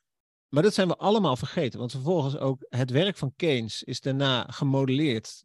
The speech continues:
standaard in de tekstboeken verschenen van, eh, eerstejaars economiestudenten als zijnde het werk van Keynes. Maar het is een,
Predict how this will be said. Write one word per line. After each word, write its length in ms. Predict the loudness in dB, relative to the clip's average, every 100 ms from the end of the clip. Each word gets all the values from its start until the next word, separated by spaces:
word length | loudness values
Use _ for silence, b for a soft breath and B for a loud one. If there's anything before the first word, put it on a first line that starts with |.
| _
standaard 800 | -14 -2 0 2 2 2 0 -8 -8
in 160 | -6
de 80 | -6 -2
tekstboeken 480 | -2 0 -4 -4 -4
verschenen 580 | -4 0 2 2 -2
van, 360 | -2 0 0 -4
eh, 240 | -6 -4 -2
eerstejaars 600 | -2 -2 0 0 0 -2
economiestudenten 960 | -4 -2 0 0 -2 0 0 0 -4
als 240 | -4 -6 -6
zijnde 400 | 0 2 2 2
het 160 | -2 -2
werk 260 | -4 -4
van 160 | -8 -6
Keynes. 360 | -2 -2 -2 -8
Maar 100 | -10
het 120 | -8
is 100 | -8
een, 180 | -8